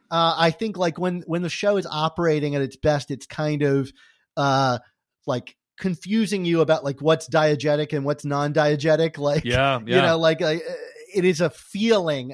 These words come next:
Speaker 1: uh, uh, of the bear. Um, and I thought that quote really, uh, uh, summarized that really well. Now, uh, the, my second qu-, favorite quote is not really a quote more than it is, like, a monologue,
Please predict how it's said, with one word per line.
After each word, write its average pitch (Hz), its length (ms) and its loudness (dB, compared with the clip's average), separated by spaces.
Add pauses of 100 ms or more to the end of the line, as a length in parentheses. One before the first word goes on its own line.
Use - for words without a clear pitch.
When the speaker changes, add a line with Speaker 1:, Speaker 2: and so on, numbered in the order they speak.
Speaker 1:
uh, 151 240 -2
uh, 160 140 0 (160)
of 147 320 0
the 139 120 -4
bear. 117 500 -4 (100)
Um, 131 440 -6 (280)
and 156 100 0
I 160 100 2
thought 180 200 0
that 160 180 0
quote 147 300 0
really, 143 460 2
uh, 120 380 -4 (560)
uh, 123 180 -4
summarized 143 560 -2
that 131 160 -4
really 120 240 -8
well. 113 400 -10 (380)
Now, 185 220 2
uh, - 160 -14 (100)
the, 175 200 -6 (100)
my 180 160 -4
second 247 460 -8
qu-, - 80 -20 (140)
favorite 156 400 -2 (180)
quote 151 340 2
is 127 100 -8
not 185 200 0
really 160 200 0
a 135 60 -2
quote 156 360 2
more 151 140 0
than 147 140 -2
it 143 120 -8
is, 147 160 -4
like, 139 160 -2
a 135 80 -2
monologue, 165 800 -2